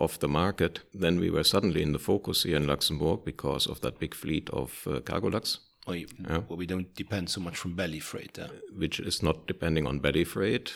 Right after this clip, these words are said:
Speaker 1: which was suddenly off the market, and now then there was an extreme run on this cap-,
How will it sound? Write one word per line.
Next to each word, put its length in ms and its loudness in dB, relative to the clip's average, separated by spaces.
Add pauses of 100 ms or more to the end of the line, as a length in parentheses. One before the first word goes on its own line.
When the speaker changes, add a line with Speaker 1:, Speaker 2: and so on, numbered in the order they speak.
Speaker 1:
which 200 -8
was 160 0
suddenly 380 0
off 240 0
the 80 -2
market, 560 0
and 180 -2
now 320 0
then 420 0
there 120 0
was 180 0
an 100 -2
extreme 480 0
run 380 2
on 180 -4
this 220 0
cap-, 280 -6